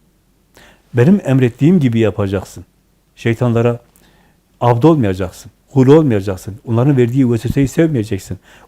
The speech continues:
Onların peşinden gitmeyeceksin. Sadece vesvese verebilir. Dolayısıyla sirat-i müstakim, evet, Allah'a abd olmaktır.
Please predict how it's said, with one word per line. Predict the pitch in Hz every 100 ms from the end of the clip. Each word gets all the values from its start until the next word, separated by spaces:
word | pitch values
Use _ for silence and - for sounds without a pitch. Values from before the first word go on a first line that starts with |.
| -
Onların | 110 143 156
peşinden | 139 117 135 139
gitmeyeceksin. | 139 175 131 101 95 - 95 _ _ _ _ _ _ _ _
Sadece | 156 127 117 143 185 _ _
vesvese | 131 - 139 135
verebilir. | 98 90 87 92 - _ _ _ _ _ _ _ _ _ _ _ _ _ _ _ - _ _ _ _ _
Dolayısıyla | 117 123 120 147 147 156 175 _ _ _
sirat-i | - 139 135 120
müstakim, | 113 - 113 - 208 - _ _ _ _ _ _ _ _ -
evet, | 87 _ _ _ _ _ _ -
Allah'a | 120 123 143 170 98
abd | 98
olmaktır. | 98 90 82 - - -